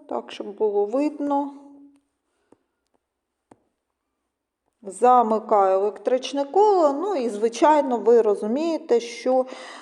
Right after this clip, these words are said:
напруга загальна також складає дев'ять вольт. Отже, закон паралельного з'єднання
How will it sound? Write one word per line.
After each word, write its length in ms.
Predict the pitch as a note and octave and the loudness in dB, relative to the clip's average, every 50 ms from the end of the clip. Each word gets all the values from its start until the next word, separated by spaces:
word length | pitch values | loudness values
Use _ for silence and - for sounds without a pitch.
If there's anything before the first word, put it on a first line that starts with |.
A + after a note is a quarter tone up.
| - - - | -20 -18 -4
напруга 800 | F#3+ G#3 G#3+ G#3+ G#3+ - B3+ C4+ C#4+ D#4 D#4+ D#4 C#4 D4+ C4+ C4 | 0 2 2 2 0 0 0 0 2 2 2 2 4 4 2 4
загальна 640 | A3+ B3 A#3+ A#3+ A#3+ B3+ B3 B3 A#3+ A#3+ A3 G#3+ G#3 | 4 2 2 4 4 4 6 6 4 4 0 -4 -2
також 500 | - - A3 B3+ C#4 C#4 - A3+ - - | 0 2 4 4 4 2 -2 -6 -8 -8
складає 540 | - - G#3 G3+ F3 G#3+ A3 A#3 A#3+ A3 | -2 0 0 2 4 4 4 6 4 4
дев'ять 560 | - - G3+ G#3 G#3+ F#3+ F#3+ G3+ F#3+ G3 - - | 2 0 0 0 0 0 0 -2 -2 -2 -4 -2
вольт. 380 | G3+ A3 G3+ E3 C#3 - - - | 2 2 2 2 0 -2 -6 -8
Отже, 340 | F3 E3 - - - - - - - - - - - - - - _ _ - - _ _ - | -8 -8 -6 -6 -6 -6 -6 -8 -12 -14 -14 -14 -16 -20 -20 -20 _ _ -20 -20 _ _ -14
закон 600 | F3+ F#3 A3 A#3 A#3+ A#3+ A#3+ - B3 A3 G3 F#3 | -2 2 4 4 4 4 2 4 4 4 2 2
паралельного 680 | - A3 G#3 G#3+ G#3+ A3 G#3+ G#3 G#3 G#3+ G#3 G#3+ G#3 G#3 | 2 4 4 6 6 4 4 2 0 -2 -2 -2 -2 -2
з'єднання 800 | G3+ F3+ F#3 G3+ A#3+ A#3+ A#3 A3+ A#3 G#3+ F3+ E3 F3 F3+ F3+ F3 | -4 -6 -4 -4 -2 0 2 2 4 4 4 2 0 -4 -6 -6